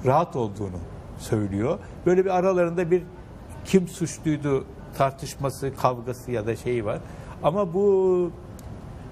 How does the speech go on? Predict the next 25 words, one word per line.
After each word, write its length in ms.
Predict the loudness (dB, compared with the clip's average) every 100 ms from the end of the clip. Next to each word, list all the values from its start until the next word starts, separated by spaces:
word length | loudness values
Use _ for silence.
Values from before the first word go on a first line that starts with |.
| -14 -14 0
Öcalan'ın 520 | 2 2 2 0 -2
son 320 | -6 -4 -2 -2
dönemdeki 500 | 0 -2 -4 -2 -2
yaptığı 260 | -2 -2
açıklamalarda 720 | -4 -4 -4 -2 0 0 -2
şunu 280 | -6 -6 -4
görüyoruz. 340 | -4 -2 -4 -8 -12 -14 -12 -12 -12 -2
Geçmişte 680 | 2 2 0 -6 -4 -4 -4 -2
kendisinin 640 | -2 -2 -4 -6 -2 -2
dışındaki 460 | -2 -4 -4 -2 -2
herhangi 380 | -2 -2 -2 -4
bir 80 | -4
Kürt 240 | -4 -4 -2
hareketlerine 840 | -2 -4 -8 -4 -2 -2 -2 -4
tahammül 400 | 0 2 2 0
edemeyen 420 | 0 0 0 -2 -4
bir 60 |
Öcalan 460 | -4 -2 -2 -2 -2
vardı. 320 | -4 -4 -6 -6 -10 -14 -14 -10
Şimdi 420 | -2 0 0 0
devlet 360 | 0 0 -2 -2
tarafından 480 | -2 -2 -4 -2 0
muhatap 460 | 0 0 -2 -6
alındığı 300 | -4 -4 0
için 320 | 0 0 -4